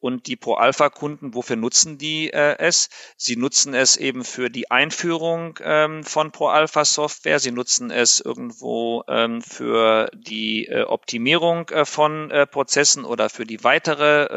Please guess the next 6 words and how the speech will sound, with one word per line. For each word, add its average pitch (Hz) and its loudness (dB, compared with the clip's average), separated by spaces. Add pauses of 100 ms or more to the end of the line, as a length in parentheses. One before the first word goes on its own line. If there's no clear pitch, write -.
(100)
ähm, 135 -6
Modularisierung 135 -2
von 135 -6
Pro-Alpha, 135 2
äh, 131 -4
Modulen. 135 -4